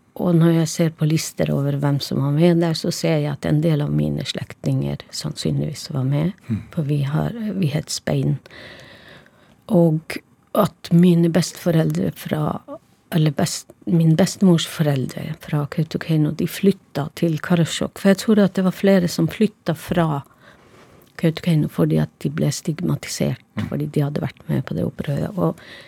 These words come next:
Speaker 1: jeg mistenker at for de familiene ble det så viktig at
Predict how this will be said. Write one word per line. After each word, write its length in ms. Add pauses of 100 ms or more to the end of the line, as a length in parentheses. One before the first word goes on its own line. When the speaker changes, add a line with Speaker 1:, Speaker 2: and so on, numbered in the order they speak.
Speaker 1:
jeg 340
mistenker 760
at 140
for 140
de 220
familiene 760
ble 220
det 180
så 380
viktig 840
at 140